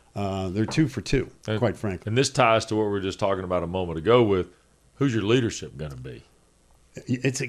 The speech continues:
Speaker 1: it, it's a beyond a critical hire.
Speaker 2: Right.
Speaker 1: Beyond a critical
Speaker 2: In
Speaker 1: hire.
Speaker 2: terms of that organization's history and future, absolutely.
Speaker 1: N-, without a doubt.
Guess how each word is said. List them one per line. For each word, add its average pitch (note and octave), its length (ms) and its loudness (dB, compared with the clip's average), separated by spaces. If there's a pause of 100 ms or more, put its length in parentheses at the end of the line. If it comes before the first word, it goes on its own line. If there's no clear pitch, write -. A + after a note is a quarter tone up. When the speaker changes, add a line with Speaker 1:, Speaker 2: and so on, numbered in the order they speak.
(140)
Speaker 1:
it, D#3 140 2
it's D#3+ 220 2
a D3 180 2 (260)
beyond D3+ 760 6
a A#2 100 2
critical A2 480 2
hire. F2 280 -4
Speaker 2:
Right. D#2+ 120 -6 (520)
Speaker 1:
Beyond C3 600 6
a F2+ 120 -4
critical F2 400 -4
Speaker 2:
In F#2 60 -2
Speaker 1:
hire. G2 80 -2
Speaker 2:
terms A#2 260 4
of F#2+ 60 2
that A2+ 140 8
organization's G#2+ 720 4
history A2 340 0
and F2+ 100 -6
future, A2 300 0
absolutely. F2 600 -4
Speaker 1:
N-, A#2 60 -8
without B2 280 4
a B2 40 4
doubt. D#3+ 300 -2